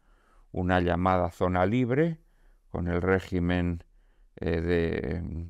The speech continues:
del mariscal Pétain, con sede en Vichy, en el balneario de Vichy, y luego lo que son las costas, las costas del país y la capital,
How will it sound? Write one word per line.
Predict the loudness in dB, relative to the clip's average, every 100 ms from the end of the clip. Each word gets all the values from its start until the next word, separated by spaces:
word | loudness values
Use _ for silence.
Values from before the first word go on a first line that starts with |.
| -10
del | -2 0
mariscal | 0 -2 0 0
Pétain, | 2 0 2 2 2
con | -2 -6
sede | -2 0 0
en | 0
Vichy, | -4 -6 -2 0 0
en | 0
el | 0
balneario | 0 2 0 0
de | -2
Vichy, | -4 -6 -8 -8 _ _ _ -4
y | 2
luego | 4 6 6
lo | 4 2
que | 0
son | 0 2
las | 2 0 -4
costas, | 0 0 -2 -6 0 2 0
las | -2 -4 -6
costas | 0 0 0 -2 -2 0
del | -2
país | 0 0 0 0
y | -4 0
la | 2
capital, | 2 -2 -2 0 2 2 -4